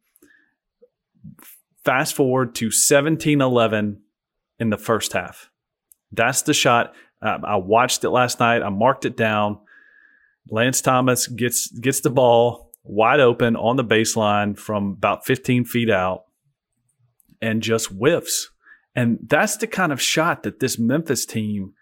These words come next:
has to make. Like, for a guy like Lance Thomas, who's supposed to be a, a pretty good shooter,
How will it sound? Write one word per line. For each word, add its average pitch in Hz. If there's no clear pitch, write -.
has 151
to 95
make. 120
Like, 113
for 156
a 127
guy 135
like 131
Lance 120
Thomas, 131
who's 113
supposed 139
to 123
be 117
a, 104
a 113
pretty 240
good 175
shooter, 110